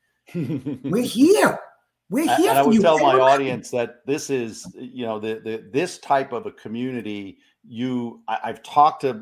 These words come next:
Speaker 1: our, our clients, our customers from time to time, and they kind of assume that's there for every brand. And I will tell my audience,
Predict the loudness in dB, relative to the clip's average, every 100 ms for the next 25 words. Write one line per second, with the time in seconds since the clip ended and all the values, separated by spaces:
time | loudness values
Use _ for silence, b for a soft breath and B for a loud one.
0 | -4 -2 -2 -4 -6 -6 -6 -8 -6 -6
1 | -8 -10 -12 -10 -12 -12 -16 -18 -14 -12
2 | -12 -12 -6 -6 -8 b b -14 -10 -10
3 | -8 -6 -4 -4 -6 -8 -10 -8 -4 -4
4 | -2 -6 -8 B _ 0 0 0 -6 -2
5 | 0 0 -2 -4 -8 b b _ -2 -2
6 | -2 -4 -6 -10 -6 -6 -4 -6 -8 -10
7 | -14 -12 -6 -4 -4 -2 -2 -2 -6 -4
8 | 0 0 0 -2 0 -2 -4 -8 -10 -12